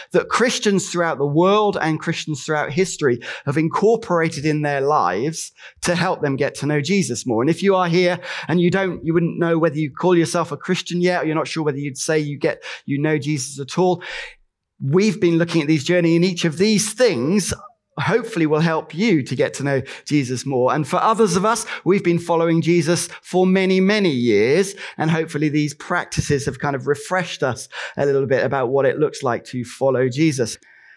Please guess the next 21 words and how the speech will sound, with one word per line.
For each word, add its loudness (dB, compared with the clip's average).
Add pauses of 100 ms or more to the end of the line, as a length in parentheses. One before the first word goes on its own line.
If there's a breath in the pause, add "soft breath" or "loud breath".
(160 loud breath)
So -2
now 4
we're 4
kind 0
of -6
coming 2
to -2
the 0
end 2
of -2
the 2
series, 0
and -4
today 2 (400 loud breath)
is, 0
if 0
you 4
like, 0
the -2
penultimate 0
week. -2